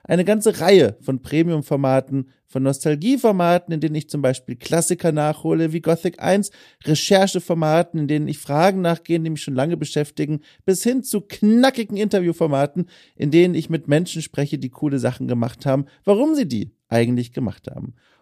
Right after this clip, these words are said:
Und heute, wie gesagt, der Auftakt endlich zu diesem Format,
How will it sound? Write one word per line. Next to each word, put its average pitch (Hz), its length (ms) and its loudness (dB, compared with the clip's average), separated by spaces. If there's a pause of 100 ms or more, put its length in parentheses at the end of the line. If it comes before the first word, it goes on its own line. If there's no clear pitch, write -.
Und 190 200 4
heute, 262 600 4
wie 180 160 -2
gesagt, 180 420 2
der - 200 0
Auftakt 196 800 2
endlich 220 540 0
zu 175 80 -10
diesem 165 320 -6
Format, 139 540 -2